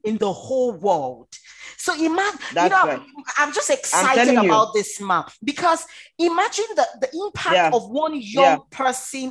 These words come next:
Speaker 1: in one generation that says, "I want to take God seriously.
Speaker 2: One person.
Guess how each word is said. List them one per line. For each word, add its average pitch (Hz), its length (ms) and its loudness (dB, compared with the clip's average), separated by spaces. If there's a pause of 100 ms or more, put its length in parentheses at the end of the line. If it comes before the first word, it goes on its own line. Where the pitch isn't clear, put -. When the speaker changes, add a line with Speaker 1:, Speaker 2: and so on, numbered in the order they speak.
Speaker 1:
in 220 300 -4
one 262 260 2
generation 226 640 -2
that 190 160 0
says, 240 300 -10 (260)
"I 226 100 4
want 311 220 2
to 254 80 2
take 247 340 -6
God 214 240 0
seriously. 226 380 -2
Speaker 2:
One 226 140 4
person. 190 560 2